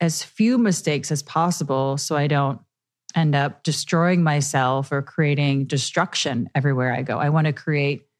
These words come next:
calm and ease and harmony where I go.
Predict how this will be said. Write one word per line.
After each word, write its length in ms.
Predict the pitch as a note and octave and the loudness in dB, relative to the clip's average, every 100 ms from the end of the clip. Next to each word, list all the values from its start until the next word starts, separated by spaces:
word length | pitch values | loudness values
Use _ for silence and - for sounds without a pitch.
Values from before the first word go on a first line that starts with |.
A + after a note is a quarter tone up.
| _ _ _ _ _ | _ _ _ _ _
calm 720 | - E3 E3 F3+ E3+ E3+ E3 D#3 | -6 0 2 2 2 2 0 0
and 420 | D3 C#3+ C#3+ C#3+ - | -2 0 0 -2 -2
ease 680 | G#3+ G3+ G3 F#3 F3+ E3 - | 0 2 2 2 0 -4 -6
and 200 | D#3 D3 | -2 -2
harmony 720 | C#3 A3+ C4+ G3+ C#3 C3+ D#3 - | 0 0 2 2 0 -2 -4 -4
where 120 | D3 | -2
I 120 | C#3 | -2
go. 360 | C#3+ G#2+ - | -4 -6 -6